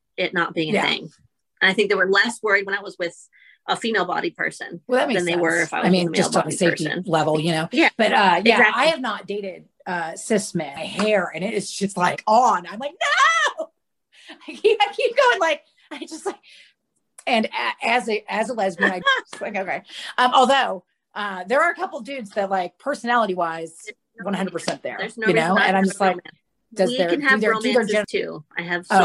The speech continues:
Speaker 2: I
Speaker 1: wonderful
Speaker 2: have, like, so
Speaker 1: romances.
Speaker 2: many.
Speaker 1: Yeah.
Speaker 2: I love romances with friends, actually,
Speaker 1: Yeah.
Speaker 2: like, without the
Speaker 1: Yeah.
Speaker 2: sexual com-,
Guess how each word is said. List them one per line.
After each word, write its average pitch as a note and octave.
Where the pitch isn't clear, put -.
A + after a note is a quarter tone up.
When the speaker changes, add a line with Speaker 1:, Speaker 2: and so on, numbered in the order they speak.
Speaker 2:
I -
Speaker 1:
wonderful F#3+
Speaker 2:
have, E3
like, D#3+
so E3+
Speaker 1:
romances. D#3
Speaker 2:
many. C#3+
Speaker 1:
Yeah. E4+
Speaker 2:
I C#4+
love G3
romances D#3
with C#3
friends, C#3
actually, C#3+
Speaker 1:
Yeah. C#3
Speaker 2:
like, D3+
without D3+
the -
Speaker 1:
Yeah. -
Speaker 2:
sexual D#3+
com-, E3